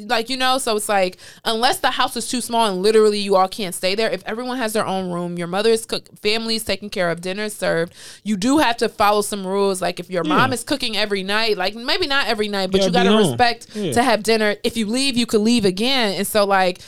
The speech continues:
Speaker 1: my mom was really uncomfortable. Like, "Why are, why are my children taking," when we were eighteen, we was out. Whether we went to school or not, we were out. And she was like, "Why are y'all taking this route? Like, you're making life harder." 'Cause I feel like it's the American way. You're eighteen, you're considered an adult on paper.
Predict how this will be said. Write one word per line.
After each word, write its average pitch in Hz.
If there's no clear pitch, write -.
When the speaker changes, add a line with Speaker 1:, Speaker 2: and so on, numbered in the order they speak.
Speaker 1:
my 190
mom 262
was 226
really 202
uncomfortable. 233
Like, 190
"Why 190
are, 208
why 190
are 196
my 180
children 185
taking," 180
when 226
we 269
were 262
eighteen, 247
we 220
was 175
out. 190
Whether 185
we 208
went 208
to 202
school 190
or 165
not, 175
we 165
were 156
out. 165
And 196
she 240
was 233
like, 196
"Why 175
are 208
y'all 185
taking 190
this 165
route? 170
Like, 165
you're 170
making 180
life 160
harder." 214
'Cause 453
I 339
feel 508
like 539
it's 466
the 466
American 440
way. 311
You're 320
eighteen, 311
you're 294
considered 262
an 226
adult 190
on 185
paper. 277